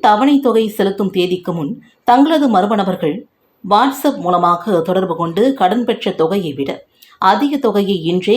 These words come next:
கட்ட வேண்டும் என்று மிரட்டுகின்றனர். அப்படி கட்டவில்லை என்றால் உங்களுடைய புகைப்படத்தை ஆபாசமாக சித்தரித்து உங்கள் உறவினர்கள் மற்றும் நண்பர்களுக்கு அனுப்பிவிடுவதாக மிரட்டல் விடுகின்றனர்.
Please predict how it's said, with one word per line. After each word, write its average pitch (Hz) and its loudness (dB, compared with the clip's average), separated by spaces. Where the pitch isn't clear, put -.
கட்ட 220 -2
வேண்டும் 185 -2
என்று 165 -6
மிரட்டுகின்றனர். 151 -8
அப்படி 233 2
கட்டவில்லை 240 0
என்றால் 151 -4
உங்களுடைய 202 2
புகைப்படத்தை 196 -2
ஆபாசமாக 214 2
சித்தரித்து 156 -6
உங்கள் 240 4
உறவினர்கள் 240 2
மற்றும் 196 -2
நண்பர்களுக்கு 202 0
அனுப்பிவிடுவதாக 170 0
மிரட்டல் 170 -6
விடுகின்றனர். 139 -8